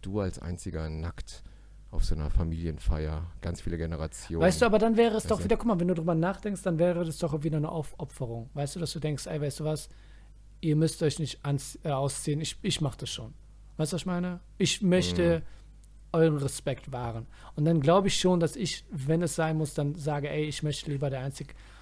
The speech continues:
Speaker 2: Nackte
Speaker 1: Was
Speaker 2: sein.“
Speaker 1: bist du denn, was bist du denn für ein Typ? Bist du, läufst du, also läufst du nackig durch die Wohnung? So? Du gehst duschen.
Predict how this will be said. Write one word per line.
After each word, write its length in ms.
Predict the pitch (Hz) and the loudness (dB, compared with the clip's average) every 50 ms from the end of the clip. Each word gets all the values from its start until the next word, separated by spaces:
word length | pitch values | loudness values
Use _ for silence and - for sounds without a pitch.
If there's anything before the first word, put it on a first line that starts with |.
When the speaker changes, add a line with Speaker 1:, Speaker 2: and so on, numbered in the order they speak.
| - - - - - | -20 -18 -10 -4 0
Speaker 2:
Nackte 300 | 143 139 139 139 - 151 | 0 0 0 2 2 4
Speaker 1:
Was 100 | 135 135 | 4 6
Speaker 2:
sein.“ 60 | 120 | 6
Speaker 1:
bist 160 | 185 175 - - | 6 4 4 4
du 60 | 208 | 4
denn, 300 | 202 190 165 143 123 117 | 4 4 4 2 0 2
was 200 | 127 151 156 - | 2 2 2 2
bist 180 | - - 156 - | -4 -8 -4 -2
du 60 | 190 | 0
denn 160 | 170 143 120 | 0 0 0
für 120 | - - | 0 0
ein 80 | 110 98 | -2 -2
Typ? 280 | - - 101 92 82 - | -2 -2 -4 -6 -4 -4
Bist 180 | - 131 - - | -6 -6 -4 -2
du, 100 | 135 117 | -2 2
läufst 360 | 107 113 127 156 160 - - - | 4 4 4 4 2 -2 -6 -6
du, 180 | 143 139 - | -4 -4 -4
also 380 | - - 113 113 117 113 110 - - - - - | -4 -4 -4 -2 -2 -2 -4 -6 -10 -16 -16 -8
läufst 400 | 90 104 107 113 147 151 - - | -2 0 2 2 2 0 -4 -10
du 260 | 135 131 127 117 - - - - - | -10 -10 -10 -10 -12 -14 -16 -14 -10
nackig 420 | 95 104 110 127 - 120 117 - | -6 -4 -4 -4 -4 -6 -6 -4
durch 140 | - 113 107 | -4 -4 -4
die 120 | 104 92 82 78 - - | -4 -4 -6 -8 -12 -8
Wohnung? 440 | 82 87 90 104 139 185 214 233 214 | -4 -2 0 0 0 -2 -4 -4 -8
So? 260 | - - 185 160 143 139 139 - - - - - - - - - - - - - - - - - - - - - - - - - - - - | -8 -8 -6 -6 -6 -8 -10 -14 -20 -20 -20 -20 -20 -20 -20 -20 -20 -20 -20 -20 -20 -20 -20 -20 -20 -20 -20 -20 -20 -20 -18 -18 -18 -12 -10
Du 80 | - 156 | -4 0
gehst 240 | - - - - - | 0 0 0 2 2
duschen. 380 | 175 180 180 - 110 92 73 | 2 2 2 0 -2 -6 -6